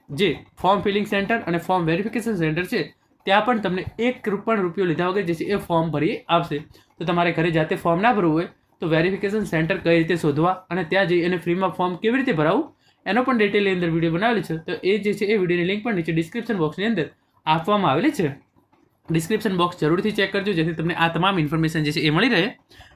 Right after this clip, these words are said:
અને પછી જે છે એ આ તમામ ઇન્ફોર્મેશન જે છે એ અંગ્રેજી ભાષાની અંદર આપવામાં આવેલી છે. આ પી ડી એફ જે છે એ Telegram ચેનલની અંદર મૂકવામાં આવેલી છે. Telegram ચેનલની લિંક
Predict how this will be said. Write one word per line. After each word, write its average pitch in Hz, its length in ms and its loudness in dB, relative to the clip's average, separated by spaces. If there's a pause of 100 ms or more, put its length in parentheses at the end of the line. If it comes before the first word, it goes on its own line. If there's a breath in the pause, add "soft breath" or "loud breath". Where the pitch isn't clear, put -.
અને 160 140 -2
પછી 208 240 -2
જે 170 120 2
છે 175 100 -2
એ 196 80 2
આ 190 100 -4
તમામ 180 280 2
ઇન્ફોર્મેશન 165 440 -2
જે 147 100 0
છે 185 80 0 (100)
એ - 20 2 (400)
અંગ્રેજી 196 340 2
ભાષાની 156 300 2
અંદર 160 160 2
આપવામાં 143 300 0
આવેલી 214 200 0
છે. 170 60 0 (440 loud breath)
આ 160 140 2
પી 170 120 2
ડી 208 120 4
એફ 180 120 -2
જે 160 100 2
છે 185 140 -4
એ 214 140 0
Telegram 180 400 2
ચેનલની 156 300 2
અંદર 208 200 0
મૂકવામાં 160 320 0
આવેલી 220 200 0
છે. 151 80 0 (420 soft breath)
Telegram 208 420 2
ચેનલની 160 340 0
લિંક 254 140 0